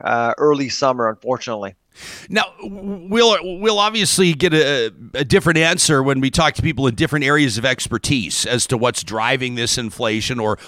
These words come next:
Speaker 2: or why
Speaker 1: Yep.
Speaker 2: chicken breast is, is all of a sudden thirty-seven dollars for two. And, and I'll acknowledge in your Globe and Mail column, you di-, you did say, "Well, okay, this is,"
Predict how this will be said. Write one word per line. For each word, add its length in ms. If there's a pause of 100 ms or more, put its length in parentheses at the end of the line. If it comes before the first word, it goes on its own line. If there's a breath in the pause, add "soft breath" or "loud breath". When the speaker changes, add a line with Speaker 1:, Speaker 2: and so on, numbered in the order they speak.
Speaker 2:
or 140
why 240
Speaker 1:
Yep. 140
Speaker 2:
chicken 340
breast 360
is, 200
is 160
all 180
of 60
a 40
sudden 360
thirty-seven 800
dollars 440
for 160
two. 320
And, 140
and 120
I'll 140
acknowledge 560
in 80
your 140
Globe 360
and 120
Mail 180
column, 400
you 100
di-, 140
you 140
did 260
say, 260
"Well, 180
okay, 200
this 220
is," 160